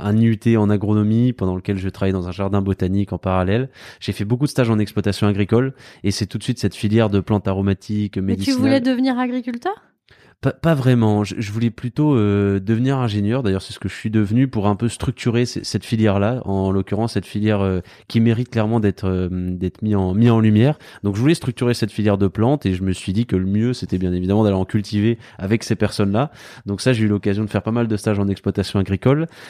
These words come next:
Speaker 1: et mon stage de fin d'I U T avant d'arriver à l'école d'ingénieur en agronomie, je l'ai fait au Conservatoire des plantes de Milly-la-Forêt. Alors, ça parle pas toujours, mais c'est une, c'est une, c'est une petite, euh, c'est un petit village à côté de Fontainebleau,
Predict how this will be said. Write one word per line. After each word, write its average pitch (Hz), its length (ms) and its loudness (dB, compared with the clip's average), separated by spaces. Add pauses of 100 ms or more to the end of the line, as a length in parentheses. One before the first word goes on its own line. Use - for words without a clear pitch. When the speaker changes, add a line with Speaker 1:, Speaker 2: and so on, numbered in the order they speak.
(120)
Speaker 1:
et 104 120 4
mon 101 160 2
stage 127 220 -2
de 104 100 -2
fin 123 220 2
d'I 113 160 -2
U 113 140 0
T 117 260 0
avant 98 160 0
d'arriver 101 240 0
à 104 40 2
l'école 98 260 0
d'ingénieur 98 400 0
en 92 100 0
agronomie, 95 580 2
je 113 80 0
l'ai 95 80 2
fait 120 140 -4
au 113 60 -4
Conservatoire 104 520 -2
des 98 120 -2
plantes 117 260 -2
de 95 80 -2
Milly-la-Forêt. 107 680 0 (260)
Alors, 80 140 -14
ça - 100 -10
parle 98 240 0
pas 120 140 0
toujours, 117 400 0
mais 95 100 0
c'est - 240 -12
une, 90 380 -4 (340)
c'est - 320 -12
une, 92 420 0
c'est - 140 -10
une 98 100 -4
petite, 131 480 -2
euh, 95 220 2
c'est - 140 -8
un 92 80 -4
petit 135 320 0
village 107 320 0
à 104 80 -2
côté 104 240 -2
de - 40 -8
Fontainebleau, 110 540 0